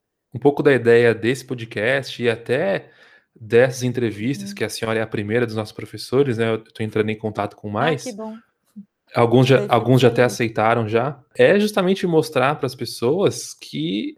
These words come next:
Speaker 1: o trabalho universitário dos professores universitários não é nem um pouco moleza, assim, né? Ao contrário do que até o nosso digníssimo ministro fala, né? Que o professor ganha não sei quantos mil reais só por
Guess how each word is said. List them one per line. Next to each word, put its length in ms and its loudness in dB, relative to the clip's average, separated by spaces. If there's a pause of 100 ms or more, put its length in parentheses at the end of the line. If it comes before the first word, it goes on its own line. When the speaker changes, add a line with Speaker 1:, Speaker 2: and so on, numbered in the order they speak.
Speaker 1:
o 100 -2
trabalho 760 4
universitário 640 2
dos 140 -8
professores 680 -4
universitários 760 0
não 300 0
é 360 2 (380)
nem 520 2
um 120 0
pouco 360 4
moleza, 540 4
assim, 300 -8
né? 360 -6 (160)
Ao 120 2
contrário 540 4
do 80 -4
que 140 -2
até 240 2
o 320 4
nosso 600 -4 (540)
digníssimo 680 -2
ministro 500 0
fala, 440 4
né? 140 0
Que 560 -4 (100)
o 400 -6 (220)
professor 460 2
ganha 320 6
não 80 2
sei 180 2
quantos 240 0
mil 100 2
reais 520 4
só 200 2
por 160 0